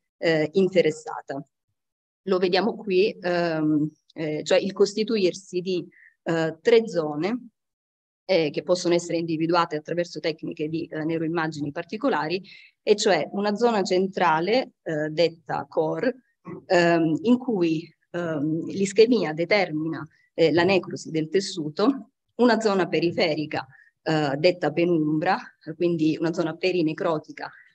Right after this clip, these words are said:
eh, in cui invece non vi è necrosi, ma le cellule, eh, pur avendo perso la loro funzione, ehm, sono,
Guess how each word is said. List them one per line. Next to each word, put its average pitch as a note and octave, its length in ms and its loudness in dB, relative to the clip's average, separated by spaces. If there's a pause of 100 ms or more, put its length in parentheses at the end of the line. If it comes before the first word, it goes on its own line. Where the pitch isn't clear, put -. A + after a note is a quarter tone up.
(160)
eh, E3+ 420 2
in G3+ 160 2
cui G3+ 220 2
invece E3 320 4
non G#3 200 2
vi C4 140 0
è E3+ 80 -4
necrosi, D#3+ 760 -6
ma E3+ 240 -2
le F3 160 -6
cellule, D#3 760 -4
eh, E3 200 -8
pur G3 140 0
avendo F3 260 0
perso G3+ 300 -2
la D#3+ 80 -2
loro F3 220 -2
funzione, E3+ 720 -6 (360)
ehm, C#3+ 680 -2
sono, E3+ 720 -2